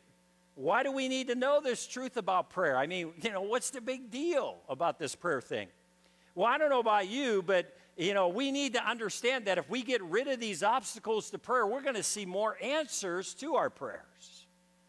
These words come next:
We're gonna have more of an experience of God's presence. We're gonna be aware of spiritual things. We're gonna be reminded of things we should know. We're gonna experience Yeshua, Jesus, in a new way. But it's, the idea is, w-, you know,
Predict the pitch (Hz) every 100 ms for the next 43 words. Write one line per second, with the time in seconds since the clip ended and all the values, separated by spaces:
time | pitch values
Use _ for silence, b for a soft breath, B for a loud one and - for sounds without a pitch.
0 | b b 185 277 262 240 185 220 214 170
1 | 185 240 254 226 202 180 - 208 240 247
2 | 214 - 180 143 196 175 - 233 247 165
3 | 175 127 151 202 208 214 175 B B 151
4 | 214 202 190 254 240 196 - 226 247 233
5 | - 202 - 220 247 208 143 185 220 233
6 | 208 196 190 185 233 233 226 214 - 233
7 | 226 175 214 - 196 165 214 233 196 B
8 | B - 202 254 240 214 - 214 233 226
9 | 196 - 208 208 - 226 262 220 135 190
10 | 226 226 196 214 208 208 220 214 220 254
11 | 95 B B B 202 226 214 175 208 196
12 | 180 208 285 240 160 180 196 B B -
13 | 185 - 214 214 202 180